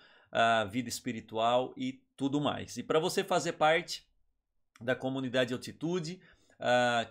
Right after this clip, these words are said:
clica lá, deixa eu colocar aqui o endereço aqui em cima, ah, entra lá nesse endereço aqui, ó, ah, ó, tá aqui, ó, bit ponto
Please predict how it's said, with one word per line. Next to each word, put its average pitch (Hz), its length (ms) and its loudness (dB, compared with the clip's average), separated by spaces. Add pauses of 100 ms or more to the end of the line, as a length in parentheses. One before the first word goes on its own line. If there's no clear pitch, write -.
clica 151 400 -2
lá, 131 320 2
deixa 127 380 -6
eu 127 260 -4 (260)
colocar 117 440 -2
aqui 113 280 -6
o 120 100 -2
endereço 113 520 -6
aqui 113 180 -10
em 135 80 -6
cima, 151 480 -10 (560)
ah, 117 260 0
entra 147 400 -2
lá 135 200 2
nesse 139 400 -4
endereço 156 460 -2
aqui, 127 220 -10
ó, 110 140 -8 (140)
ah, 113 720 -4 (1400)
ó, 92 220 -18
tá 117 160 -4
aqui, 117 180 -8
ó, 92 80 -6 (400)
bit 151 640 -8 (440)
ponto 127 540 -4